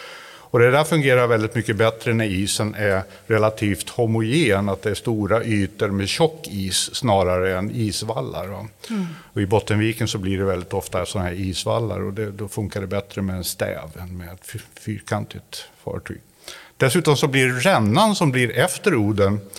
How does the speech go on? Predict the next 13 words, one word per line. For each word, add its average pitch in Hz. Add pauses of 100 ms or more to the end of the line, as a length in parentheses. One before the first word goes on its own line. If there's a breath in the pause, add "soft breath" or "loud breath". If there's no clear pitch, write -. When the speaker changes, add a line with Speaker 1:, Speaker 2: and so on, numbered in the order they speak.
(540 loud breath)
Speaker 1:
den 123
blir 117
väldigt 110
öppen 104 (200)
eftersom 113
isen 104
liksom 110
är 90
krossad 127
i, 113
i 110
det, 104 (300)
i, 117